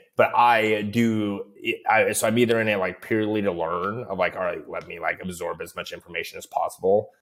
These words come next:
Or there's a, a certain cases where it's like, "Oh, well, I have my own expertise. So, like, let's, let's, let's make sure that's shared to complement the, the, the entire room."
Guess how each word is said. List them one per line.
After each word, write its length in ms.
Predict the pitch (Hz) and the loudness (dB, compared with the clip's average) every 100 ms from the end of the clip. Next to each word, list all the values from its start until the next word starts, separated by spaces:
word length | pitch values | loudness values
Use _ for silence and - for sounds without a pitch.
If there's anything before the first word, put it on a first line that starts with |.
| - | 4
Or 720 | 160 165 135 120 117 120 - - | 8 10 10 8 6 4 -2 -4
there's 220 | 110 110 | 0 2
a, 420 | 131 107 104 101 98 | 0 -2 -4 -2 -4
a 40 | |
certain 280 | - 120 101 | 0 -2 -2
cases 360 | 110 98 101 | -2 -2 -4
where 420 | 95 92 90 87 - _ - | -2 0 0 0 -4 _ -4
it's 120 | 113 | 0
like, 160 | 110 98 - | 2 0 0
"Oh, 60 | |
well, 160 | 107 104 | 0 4
I 140 | 117 | 4
have 160 | 110 104 | 4 0
my 140 | 92 | 0
own 140 | 87 82 | -4 -6
expertise. 720 | 71 - - - - - - _ | -10 -14 -16 -16 -12 -12 -12 _
So, 120 | - | 0
like, 220 | 101 92 98 | 4 4 4
let's, 240 | 95 95 - | 2 2 0
let's, 280 | 104 101 - 101 98 | 0 -2 -2 -6 -6
let's 340 | 104 95 92 - | 0 2 2 0
make 160 | 101 | -4
sure 180 | - 98 | -4 -2
that's 300 | 92 87 - | 0 0 -2
shared 360 | - 95 87 85 | -4 -4 -4 -6
to 80 | |
complement 680 | 82 - 85 82 80 78 76 - - _ _ - | -6 -2 -2 -4 -12 -12 -10 -12 -14 _ _ -10
the, 400 | 87 87 80 76 - | -2 2 2 -2 -8
the, 300 | 98 87 90 - | -6 -2 -2 -2
the 160 | 95 | -2
entire 440 | 90 90 85 78 71 | -2 0 -2 -2 -4
room." 200 | - | -10